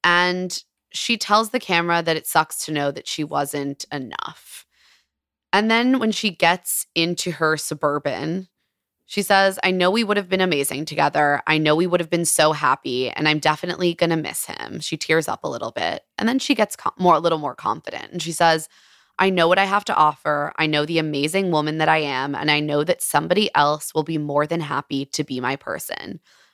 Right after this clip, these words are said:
I just hope that I find someone as special as him one day." And this really struck me because I thought it was a lovely exit, and it did harken back to what we had talked about when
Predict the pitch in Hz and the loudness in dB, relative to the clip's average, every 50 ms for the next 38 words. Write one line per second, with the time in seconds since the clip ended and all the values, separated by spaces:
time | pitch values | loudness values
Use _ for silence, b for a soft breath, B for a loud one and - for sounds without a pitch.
0 | b b - 160 160 - - 165 160 170 - - - - - 156 147 143 - _ | b b -2 -2 -2 0 2 2 2 2 0 -4 -6 -2 0 0 0 0 -2 _
1 | - 156 151 151 - 151 147 147 170 170 - 156 143 143 143 139 143 135 - - | -6 -6 -6 -4 -4 -2 -2 -2 -4 -4 -4 -4 -2 -2 -2 -4 -4 -6 -6 -8
2 | 147 - - - - 139 131 - - 147 147 147 143 - - 156 120 98 101 90 | -6 -6 -6 -4 -4 -4 -4 -4 -2 0 0 0 -2 -4 -8 -10 -10 -8 -6 -6
3 | 85 95 - - - 90 - - 76 85 123 - b b b b b b b b | -6 -6 -6 -8 -8 -8 -8 -8 -8 -10 -10 -12 b b b b b b b b
4 | b b _ _ - 208 214 208 208 220 - - - 403 440 440 359 240 - - | b b _ _ 0 0 2 2 0 0 0 0 0 2 4 4 2 2 0 2
5 | - 202 190 220 - - 160 143 139 - 165 170 185 175 175 175 - 185 208 202 | 4 4 4 4 2 -4 -8 -8 -6 -4 -4 0 2 2 2 4 4 2 2 2
6 | 208 196 196 175 160 156 151 151 156 165 190 202 214 - - 156 147 143 147 - | 0 0 0 0 0 2 2 0 0 0 -2 -2 0 0 0 -2 -2 -4 -6 -6
7 | 110 127 165 170 - - b b b b b b b b b b _ - 196 202 | -4 -4 -4 -4 -4 -8 b b b b b b b b b b _ 0 2 2
8 | 202 202 - _ - 196 190 196 202 202 175 190 180 180 - 208 196 185 170 160 | 0 -2 -2 _ -2 0 2 2 2 0 0 0 0 0 0 -4 0 2 2 2
9 | 165 - - - 190 175 156 165 160 - - 170 165 165 160 - - - 156 165 | 2 0 -2 -6 -8 0 2 2 2 2 2 0 0 0 0 -2 0 0 0 0
10 | - - 185 180 - 160 151 143 143 143 143 151 - _ _ _ _ _ _ _ | 0 0 -2 0 0 0 0 2 2 0 0 -4 -8 _ _ _ _ _ _ _
11 | - 175 170 156 151 151 151 151 147 147 139 | 0 2 4 4 4 2 2 -2 -4 -6 -8